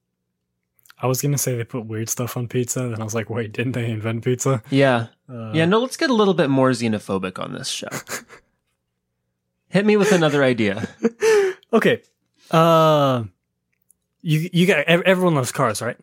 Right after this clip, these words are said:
Speaker 1: Uh, everyone's got cars. Everyone likes to trick out their cars, to add new stuff to
Speaker 2: Yes.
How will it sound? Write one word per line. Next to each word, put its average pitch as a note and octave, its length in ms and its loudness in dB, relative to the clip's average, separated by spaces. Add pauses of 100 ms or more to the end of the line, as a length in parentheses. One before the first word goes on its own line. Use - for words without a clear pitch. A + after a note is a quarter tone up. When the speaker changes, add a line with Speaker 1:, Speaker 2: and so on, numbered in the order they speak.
(320)
Speaker 1:
Uh, C3 220 -2
everyone's B2 240 -4
got A#2 120 -4
cars. C#3+ 280 0
Everyone A2+ 280 -6
likes - 440 -10
to B2+ 100 -8
trick A#2+ 240 -8
out A#2 140 -2
their G#2+ 100 -10
cars, A2 600 -6
to A#2+ 100 -12
add G#2+ 200 -4
new A#2+ 140 -8
stuff B2 320 2
to A2+ 80 -10
Speaker 2:
Yes. G#2+ 260 -6